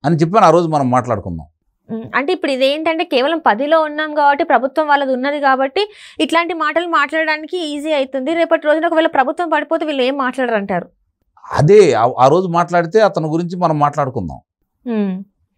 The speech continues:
Speaker 2: అంత ధైర్యం చేయరంటారు, చేసే అవకాశం లేదంటారు.
Speaker 1: రెండు వేల పద్నాలుగు నుంచి రెండు వేల పంతొమ్మిది వరకు ఎందుకు ఇట్లా మాట్లాడలేదు? రెండు వేల పద్నాలుగు నుంచి రెండు వేల పంతొమ్మిది వరకు ఎందుకు ఇట్లా మాట్లాడలేదు?
Speaker 2: అంటే, పంతొమ్మిది నుంచి ఇరవై నాలుగు వరకు వీళ్ళ టైమ్ ఉంది కాబట్టి ఇప్పుడు మాట్లాడుతున్నారంటారు.
Speaker 1: కదా?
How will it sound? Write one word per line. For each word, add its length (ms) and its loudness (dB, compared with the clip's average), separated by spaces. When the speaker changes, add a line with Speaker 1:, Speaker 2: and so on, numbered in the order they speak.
Speaker 2:
అంత 120 0
ధైర్యం 380 2
చేయరంటారు, 520 -2
చేసే 160 2
అవకాశం 360 0
లేదంటారు. 480 -6
Speaker 1:
రెండు 200 4
వేల 120 6
పద్నాలుగు 440 -2
నుంచి 180 -2
రెండు 160 2
వేల 100 2
పంతొమ్మిది 360 -4
వరకు 200 0
ఎందుకు 200 -2
ఇట్లా 160 -2
మాట్లాడలేదు? 480 -2
రెండు 160 2
వేల 140 4
పద్నాలుగు 460 -2
నుంచి 220 -2
రెండు 180 0
వేల 120 2
పంతొమ్మిది 400 -4
వరకు 180 -2
ఎందుకు 200 -6
ఇట్లా 220 0
మాట్లాడలేదు? 680 0
Speaker 2:
అంటే, 160 0
పంతొమ్మిది 480 -2
నుంచి 340 -4
ఇరవై 180 -4
నాలుగు 240 -4
వరకు 360 -4
వీళ్ళ 180 -4
టైమ్ 300 -2
ఉంది 180 -6
కాబట్టి 260 -2
ఇప్పుడు 180 -6
మాట్లాడుతున్నారంటారు. 800 -2
Speaker 1:
కదా? 200 -8